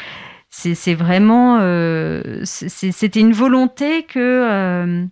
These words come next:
plein de gens d'univers différents, euh, soient invités à cette expérience-là.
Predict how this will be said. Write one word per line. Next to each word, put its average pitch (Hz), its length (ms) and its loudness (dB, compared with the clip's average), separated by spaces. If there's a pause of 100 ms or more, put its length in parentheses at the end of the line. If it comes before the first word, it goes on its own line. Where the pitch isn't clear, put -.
(720)
plein 277 380 4
de 247 160 0
gens 226 320 0
d'univers 214 540 -2
différents, 214 880 0
euh, 165 500 0 (640)
soient - 320 -2
invités 233 560 2
à 262 60 0
cette 214 240 -8
expérience-là. 185 800 -6